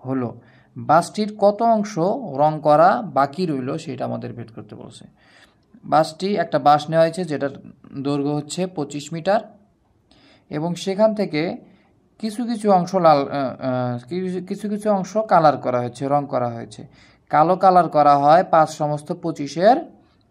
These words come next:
চার মিটার এবং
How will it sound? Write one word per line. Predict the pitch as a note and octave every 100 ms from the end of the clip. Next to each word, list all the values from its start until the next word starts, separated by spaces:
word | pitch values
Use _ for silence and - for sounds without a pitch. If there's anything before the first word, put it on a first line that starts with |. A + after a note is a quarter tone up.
| _
চার | - C3+ F3 F#3+
মিটার | C#3+ C3+ A2+ G2+ - _ _ _ _ _ _ -
এবং | F3+ F#3+ E3+ G#3